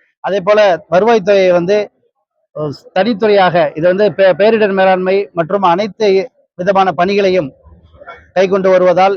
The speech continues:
இந்த துறையை சிறப்பு துறையாக அறிவித்து மேம்பட்ட ஊதியம் வழங்க வேண்டும் என்ற கோரிக்கை அனைத்து நிலை அலுவலர்களிடம் இருந்து வருகிறது. அந்த கோரிக்கையை மாண்புமிகு முதல்வர் அவர்கள் பரிசீலனை செய்து இந்த கடுமையான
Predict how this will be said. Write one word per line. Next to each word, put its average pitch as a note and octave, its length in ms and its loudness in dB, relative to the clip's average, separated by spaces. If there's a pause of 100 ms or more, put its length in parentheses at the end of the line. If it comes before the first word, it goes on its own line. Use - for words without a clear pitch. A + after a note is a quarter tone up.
(100)
இந்த F3 200 0
துறையை G3+ 300 0
சிறப்பு A3 320 -2
துறையாக F#3 340 2
அறிவித்து F3 400 -2 (460)
மேம்பட்ட G#3+ 480 0
ஊதியம் G3 260 2
வழங்க F3+ 240 -2
வேண்டும் F3 220 -2
என்ற E3+ 200 -2
கோரிக்கை F3+ 460 -2
அனைத்து F#3 400 -4
நிலை F#3 180 2
அலுவலர்களிடம் F3 500 0
இருந்து E3+ 220 -2
வருகிறது. D#3 420 -2 (400)
அந்த F#3+ 220 -4
கோரிக்கையை G3+ 380 0
மாண்புமிகு F#3 440 -2
முதல்வர் F#3+ 320 2
அவர்கள் E3+ 380 0 (180)
பரிசீலனை F3+ 420 -2
செய்து D#3+ 300 0 (480)
இந்த F3 140 -2
கடுமையான G3+ 480 2